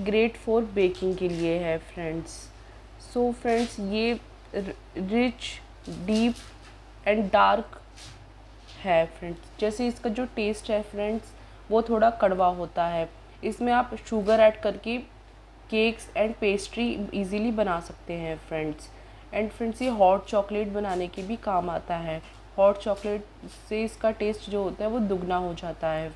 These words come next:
फ्रेंड्स। हॉ-, इसमें आप जब cakes and pastry बनाएं, तो फ्रेंड्स, उसमें आप sugar add कर सकते हैं। इससे इसका taste आपको सही लगेगा, क्योंकि इसका taste ज़्यादातर कड़वा ही होता है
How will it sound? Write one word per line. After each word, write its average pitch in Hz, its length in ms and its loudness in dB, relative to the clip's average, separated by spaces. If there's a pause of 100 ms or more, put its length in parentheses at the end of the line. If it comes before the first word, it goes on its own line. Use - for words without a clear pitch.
फ्रेंड्स। 160 380 -8 (1300)
हॉ-, 208 220 6
इसमें 226 300 -4
आप 220 320 0
जब 220 220 -8
cakes 208 340 -2 (100)
and 202 240 -2
pastry 208 480 -4
बनाएं, 196 340 0
तो 208 220 -4
फ्रेंड्स, 208 460 -6
उसमें 208 280 -6
आप 214 240 -2 (440)
sugar 190 360 2
add 180 180 0
कर 185 120 -4
सकते 180 360 -10
हैं। 175 220 -6
इससे 233 400 -4 (480)
इसका 226 240 -2
taste 220 400 -4
आपको 214 320 -2
सही 190 260 -2
लगेगा, 165 380 -4
क्योंकि 208 300 -4
इसका 220 240 -4 (160)
taste 214 340 -6
ज़्यादातर 185 440 -2
कड़वा 190 300 6
ही 185 140 2
होता 170 300 -4
है 160 160 -2